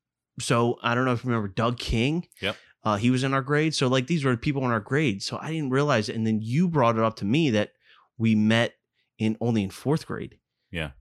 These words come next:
Speaker 2: Missus Roebuck.
Speaker 1: That's crazy.
Speaker 2: Yeah. Now, here's the only other possibility, if you're remembering something prior, was,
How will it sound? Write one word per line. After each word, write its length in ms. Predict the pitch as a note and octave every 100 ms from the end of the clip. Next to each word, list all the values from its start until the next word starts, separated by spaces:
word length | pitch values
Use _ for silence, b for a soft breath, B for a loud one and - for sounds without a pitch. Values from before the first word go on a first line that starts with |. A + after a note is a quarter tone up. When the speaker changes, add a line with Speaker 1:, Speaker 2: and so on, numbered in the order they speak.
| _
Speaker 2:
Missus 260 | D#2+ D2+ D2
Roebuck. 320 | D2+ D2+ C#2 _ _ _ _ _ _ _ _ _ _
Speaker 1:
That's 140 | - -
crazy. 480 | A2+ C3 A#2+ E2+ -
Speaker 2:
Yeah. 220 | F2+ E2 b b -
Now, 220 | A2+ A2+
here's 260 | A2 D3+ D#3
the 120 | D3+
only 380 | A2 A2+ A#2 A2
other 220 | F2+ F2
possibility, 840 | - E2 - D#2 E2 E2 D2+ D#2
if 160 | E2 D2+
you're 140 | F2+
remembering 520 | E2+ D#2+ D2+ D#2+ D#2+ D2+
something 320 | - D2 D2
prior, 380 | - A1+ G#2 D#2+
was, 300 | D#2 D2+ C#2